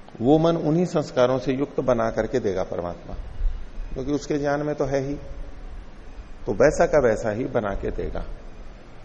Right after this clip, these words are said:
तो जब इस दृष्टि से उत्तर देख लेते हैं, तो प्रलय के पहले भी उसी तरह का संस्कार युक्त मन जो था, वही इसको मिल जाता है, इसलिए वहां भी कोई बाधा नहीं आती, चलता रहता है, चलता रहता है।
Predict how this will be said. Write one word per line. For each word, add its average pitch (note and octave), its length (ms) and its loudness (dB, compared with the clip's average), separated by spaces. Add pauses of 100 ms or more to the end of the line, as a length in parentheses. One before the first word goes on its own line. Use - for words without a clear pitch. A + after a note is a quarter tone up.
(180)
तो A#2 60 -4
जब C3+ 280 2 (300)
इस D#3 200 0
दृष्टि E3+ 260 2
से E3 100 0
उत्तर D#3 320 2
देख D3 220 2
लेते D3+ 260 2
हैं, - 380 -2 (420)
तो - 80 2
प्रलय C#3 520 6
के C#3+ 260 2
पहले A#2 580 2
भी B2+ 280 2 (680)
उसी C#3+ 240 2
तरह G#2+ 380 0
का B2 320 0
संस्कार G#2 800 0
युक्त A2 400 -2
मन G#2+ 440 0 (1040)
जो G#2 140 2
था, A2+ 480 0
वही A#2 220 2
इसको - 240 -2
मिल F#2+ 220 0
जाता G2+ 300 2
है, D#3 160 -4 (560)
इसलिए C3+ 240 0
वहां F#2 200 0
भी G#2 80 -2
कोई A#2+ 140 0
बाधा A#2+ 280 4
नहीं C#3+ 160 0
आती, C#3 260 0 (480)
चलता G2+ 260 0
रहता A#2 260 0
है, A#2 60 -2
चलता A#2+ 280 -6
रहता B2 280 -8
है। - 80 -14